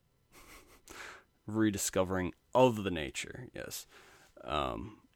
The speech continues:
having said that, weather has been getting pretty awesome lately. Um, I have to say I am really excited about things warming up around here.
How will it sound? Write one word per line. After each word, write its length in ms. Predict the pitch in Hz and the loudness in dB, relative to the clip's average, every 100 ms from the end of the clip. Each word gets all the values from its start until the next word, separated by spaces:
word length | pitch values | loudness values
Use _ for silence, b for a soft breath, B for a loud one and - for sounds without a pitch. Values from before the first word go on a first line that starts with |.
| - | -4
having 260 | 120 175 117 | 4 6 6
said 260 | - 151 | 4 0
that, 260 | 107 90 90 - _ | 2 0 0 -8 _
weather 460 | 98 131 190 151 110 | 0 2 4 2 2
has 220 | 107 101 | 0 -2
been 180 | 98 98 | 0 2
getting 540 | 110 107 95 90 85 b b _ _ _ _ - | 2 2 2 0 -2 b b _ _ _ _ -20
pretty 580 | - - 175 _ - 151 | -8 -4 -4 _ -2 0
awesome 540 | - 110 113 - 92 92 | 4 4 4 2 0 0
lately. 600 | 87 87 - 73 71 78 b b b b - | 2 2 0 -4 -4 -6 b b b b -6
Um, 540 | - 85 85 82 78 - _ _ _ _ _ _ | 2 4 4 2 -4 -12 _ _ _ _ _ _
I 200 | 87 90 | 0 2
have 220 | 87 85 - | 2 0 -4
to 80 | - | -12
say 340 | - 95 95 - | -6 0 2 2
I 140 | 90 | 0
am 600 | 90 82 82 80 78 78 - - | -2 -2 -4 -4 -4 -6 -10 -14
really 440 | 101 98 107 98 | -4 0 2 2
excited 480 | 85 - 87 82 76 | 2 -2 -2 -2 -2
about 380 | 71 76 76 73 - _ _ - | -4 -2 -2 -4 -10 _ _ -20
things 340 | - 98 90 | -6 -4 -4
warming 320 | 85 87 85 87 | -4 -2 0 -2
up 140 | 85 | 0
around 320 | 85 78 78 | 0 0 0
here. 320 | 80 78 76 | -2 -2 -4